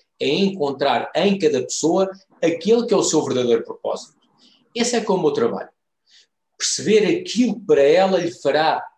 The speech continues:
continuar a caminhada e superar todas as dificuldades. Voltando ao que dissemos há pouco, o que a fará não desistir mesmo quando todas as pessoas desistiriam.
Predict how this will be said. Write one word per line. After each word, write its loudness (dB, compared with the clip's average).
continuar -4
a -6
caminhada -4
e -14
superar -4
todas 0
as -6
dificuldades. -10
Voltando -6
ao -2
que -10
dissemos -4
há 0
pouco, -8
o -16
que -4
a -4
fará 0
não 0
desistir -2
mesmo 2
quando -6
todas -2
as -6
pessoas -2
desistiriam. -8